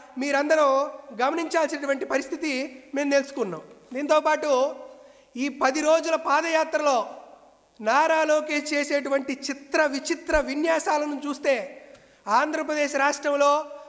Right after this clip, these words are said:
ప్రత్యేకంగా రాజకీయాల్లో ఒక కమీడియన్ పాత్రకి పూర్తిగా న్యాయం చేశాడు అని అర్థమవుతుంది. ఈ మనిషిని పనిముట్లు అని పలకమంటే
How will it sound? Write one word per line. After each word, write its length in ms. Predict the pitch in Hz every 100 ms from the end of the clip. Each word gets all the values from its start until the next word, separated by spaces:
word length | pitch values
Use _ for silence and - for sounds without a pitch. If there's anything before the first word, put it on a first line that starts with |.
| - 254
ప్రత్యేకంగా 680 | 262 262 320 311 311 311 277
రాజకీయాల్లో 920 | 247 294 294 294 311 294 269 208 - - - - _ -
ఒక 140 | 240
కమీడియన్ 760 | 262 - 277 320 415 415 403 370 -
పాత్రకి 440 | 311 330 359 320 330
పూర్తిగా 680 | - 330 359 - 370 370
న్యాయం 420 | 359 302 277 339 311
చేశాడు 480 | 320 - 320 294
అని 480 | 294 277 262 254 - -
అర్థమవుతుంది. 540 | 269 277 262 240 175 165 - - _ _ _ -
ఈ 120 | 262
మనిషిని 760 | 262 285 294 311 285 240 - - - - _ -
పనిముట్లు 580 | 285 339 339 339 330
అని 180 | 339 330
పలకమంటే 920 | 320 311 311 320 311 302 220 175 -